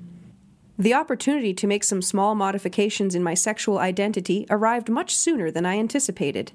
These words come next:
Mother announced one day that she and Dad were going to spend the whole summer at Emo with her sister Esther. She felt that at seventeen, I was old enough to take care of myself. Emo is a little town about thirty miles from Fort Francis, connected to it by rail and bus.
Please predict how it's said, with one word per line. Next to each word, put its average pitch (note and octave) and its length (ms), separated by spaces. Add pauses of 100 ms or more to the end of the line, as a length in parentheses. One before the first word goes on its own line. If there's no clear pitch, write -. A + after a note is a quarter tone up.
(140)
Mother C#4+ 260
announced G3+ 420
one A3+ 280
day F#3 260
that G3+ 180
she D#4 240
and C#4 140
Dad F#3 260
were F#3+ 120
going C#4+ 240
to A3 80
spend G3+ 280
the E3+ 60
whole C4+ 320
summer F#3+ 480
at - 240
Emo D#3 460
with G3 160
her F3+ 100
sister C4+ 460
Esther. - 440 (240)
She F4 200
felt A3+ 380
that F#3 100
at B2+ 140
seventeen, A#3 680
I A3+ 140
was A3 160
old D#4+ 200
enough G3+ 280
to C#4 80
take D#3 200
care C#3 180
of F#3 100
myself. A3 580 (480)
Emo D4+ 320
is G#3 160
a F#3 60
little A3+ 260
town F#3 340
about D3+ 300
thirty C4 220
miles G3 320
from E3+ 160
Fort G3 240
Francis, - 600
connected D4+ 400
to G3 120
it G#3+ 140
by E3 100
rail G#3+ 420
and C4 160
bus. - 440